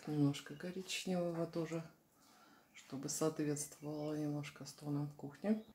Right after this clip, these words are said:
И ещё, кто не знает, я немножко расскажу. Вот это вот просто салфетки. Поштучно я покупала, а, через интернет-магазин Amazon. А, вырывала мотив и приклеивала на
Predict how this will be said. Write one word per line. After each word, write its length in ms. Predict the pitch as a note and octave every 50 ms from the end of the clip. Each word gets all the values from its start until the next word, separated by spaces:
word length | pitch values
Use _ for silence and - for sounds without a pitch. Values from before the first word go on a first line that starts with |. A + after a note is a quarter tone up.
| _ _ _ - -
И 80 | F3+ F#3+
ещё, 300 | G3+ G3+ F#3 - F3+ F3
кто 160 | - - E3+
не 160 | E3+ F3 E3
знает, 420 | - - F3 F#3 G#3 G#3 G3 F#3
я 160 | - D#3+ D#3 D#3
немножко 500 | D#3+ D#3 D#3 D#3 D3+ D3 - - D#3+ D#3
расскажу. 640 | D#3+ - - - E3 D#3 D3+ F#3+ G#3+ A3+ A#3+ A#3+ - - - - - - - - - - - - -
Вот 140 | D#3 - G3
это 220 | G3+ G3 G3 F3
вот 260 | E3 F3 F3+ F3+ - -
просто 340 | E3 F3+ F3+ - - E3
салфетки. 680 | D#3 - - E3 D#3+ D#3+ - - D3+ D3 - - - C#3+
Поштучно 640 | C3+ - F3 E3+ - - - F3 E3+ - - - D3+
я 160 | D3+ D3+ D3+
покупала, 920 | D3+ - D3+ D3+ D3 D3 D3 - E3 D#3+ - D#3+ D3+ D3 C#3+ C#3+ C#3+ - - - - - - - - - - -
а, 480 | - D3+ D3 D3 D3 C#3+ C#3 C#3 C#3 C#3 C#3 - - -
через 320 | - F3 F3 E3 D#3 D3+
интернет-магазин 880 | E3 E3+ E3 E3+ E3 E3 D3+ D3 - - D#3 D#3 D#3 D3+ D3+ D3 C#3+ - - - -
Amazon. 720 | - D#3 D#3+ - - - - - D3+ D#3 F3 F#3+ G#3 G3+ - - - - - - - - - - - - - _ -
А, 140 | - C#3+
вырывала 500 | D3 C#3+ D3+ D#3+ D#3 D3 D3+ D3+ D3 D3
мотив 520 | D3+ D#3 D#3 - - G3+ G#3+ G#3 - - - -
и 480 | - C#3+ D#3+ F3 F3+ F3 F3 F3 F3 -
приклеивала 680 | - D#3+ - - - D#3 D#3 D#3 D#3+ D3+ D3+ D3 D3 D3
на 520 | D3+ D3+ D3+ D3 D3 D3 D#3 D#3 D#3